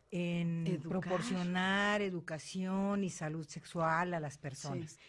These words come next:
Speaker 2: Me acuerdo que, ¿te acuerdas cuando hicimos los primeros programas de, de sexualidad? Era de,
Speaker 1: Sí.
Speaker 2: "¿Cómo hablan de
Speaker 1: ¿Cómo?
Speaker 2: sexualidad?". Cuando era Crónicas de Salud, que era a las tres de la tarde, nos mentaban la mamá casi,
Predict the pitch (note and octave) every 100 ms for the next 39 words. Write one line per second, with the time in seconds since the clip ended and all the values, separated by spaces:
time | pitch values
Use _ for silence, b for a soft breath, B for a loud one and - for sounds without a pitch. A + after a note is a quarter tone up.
0 | B G#3 G#3 A3 B3 A3 G3 F3+ G3 -
1 | G#3 F3 F3+ F#3 F#3+ - E3 E3 E3+ D#3+
2 | D#3 D#3 D#3+ E3 E3 D3+ D3+ C#3+ - C#3+
3 | D#3 D3 D3 D3 E3+ E3+ E3+ C#3+ B2+ -
4 | C3 C#3 - - G4 F#4+ F#4 F4 E4+ C#4+
5 | D4 C#4 C4+ C3 B3+ B3 B3 - - G#3+
6 | G#3 G#3+ B3 A#3 G3 G#3 G#3+ A#3 A#3 C4+
7 | B3 G#3+ F#3+ F#3 F3 - E3+ F3+ A#3 C4
8 | A3+ F#3+ D#4 B B B _ F3+ D#3+ E3
9 | D#3+ D3+ F3+ B3 D4 A3+ F#3 F#3+ A#3+ D4+
10 | C#4+ D#4+ G4